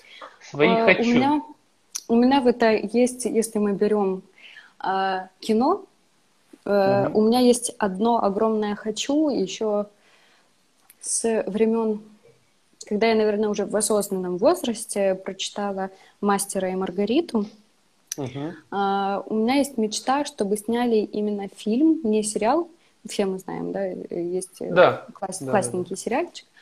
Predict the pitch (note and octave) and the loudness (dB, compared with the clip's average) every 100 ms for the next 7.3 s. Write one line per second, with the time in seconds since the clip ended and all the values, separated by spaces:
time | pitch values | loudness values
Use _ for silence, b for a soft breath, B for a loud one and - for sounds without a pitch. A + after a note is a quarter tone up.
0 | B B B B - F#3+ F3+ A3+ D#4+ D4+ | B B B B -4 -2 0 4 6 6
1 | A#3+ - G3+ G#3 G#3+ A#3 F#3 G3 F3+ F3+ | 4 -2 2 4 4 6 4 6 4 4
2 | E3 D3+ D3 D3 - C3 A2+ - _ _ | 0 2 2 0 -2 -4 -4 -12 _ _
3 | _ _ _ b b b - G#3 G3+ F#3 | _ _ _ b b b -8 0 2 0
4 | - A3 A3 F#3 F3+ - - G#3 D#4 C#4+ | -2 2 4 2 -2 -8 -2 4 6 6
5 | B3 G#3+ G3 B3 A3+ - G3 - D#3+ - | 2 0 4 10 10 10 4 2 4 6
6 | F#4 - D#4+ B B B B B F4 - | 6 2 -6 B B B B B -2 4
7 | B3+ A#3+ | 4 6